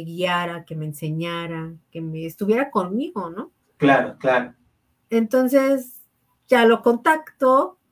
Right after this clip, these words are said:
Speaker 1: y a la par también de que contacto a él, igual, este, llegó otra herramienta con otras personas también en, en paralelo.
Speaker 2: Ajá.
Speaker 1: Entonces, pues dije, "Claro, o sea, yo ocupo esto, yo ocupo esto y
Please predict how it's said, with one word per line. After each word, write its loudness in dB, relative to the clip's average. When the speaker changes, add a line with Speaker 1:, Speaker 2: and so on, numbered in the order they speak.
Speaker 1:
y 2
a 4
la 2
par 4
también 0
de -4
que -6
contacto -6
a 0
él, -2
igual, -2
este, -10
llegó -4
otra 0
herramienta -4
con -8
otras -8
personas -6
también -8
en, -12
en -4
paralelo. 0
Speaker 2:
Ajá. -2
Speaker 1:
Entonces, 2
pues 10
dije, 0
"Claro, 4
o 2
sea, 0
yo 0
ocupo -2
esto, 0
yo -2
ocupo -2
esto 2
y -4